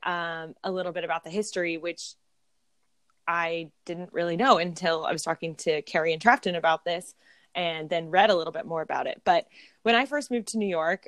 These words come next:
um, over eight years ago, I, if you've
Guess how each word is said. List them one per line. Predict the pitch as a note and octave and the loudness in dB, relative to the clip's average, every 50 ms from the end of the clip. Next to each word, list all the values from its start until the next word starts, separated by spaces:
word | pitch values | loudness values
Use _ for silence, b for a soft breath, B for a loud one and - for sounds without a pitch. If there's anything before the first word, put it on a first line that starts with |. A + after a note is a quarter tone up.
| - - | -6 -2
um, | E3+ F3 F3 E3+ E3+ E3 E3 D#3+ D#3+ E3 D#3+ _ _ _ _ _ _ - - | 0 0 0 0 -2 -2 -6 -6 -10 -12 -14 _ _ _ _ _ _ -12 -8
over | F#3+ F3+ E3 D#3 F#3 F3+ E3 - - | -4 -4 0 2 2 2 2 0 -2
eight | - F#3 G#3 C3 | -2 -2 0 0
years | F3 F#3 F3+ E3 D#3 | 0 0 0 -2 -4
ago, | E3+ - E3 D#3+ D#3 D#3+ D#3+ - - _ _ _ - | -2 -2 0 0 2 0 0 -2 -4 _ _ _ 0
I, | E3+ D#3 D3+ D#3 D#3 D#3 D3+ D3+ C3+ - _ _ _ _ _ _ _ _ _ - | 2 2 4 2 2 -2 -2 -4 -6 -14 _ _ _ _ _ _ _ _ _ -4
if | - G3 - | -4 -2 -2
you've | G#3 G3+ F3 - | -2 -6 -8 -8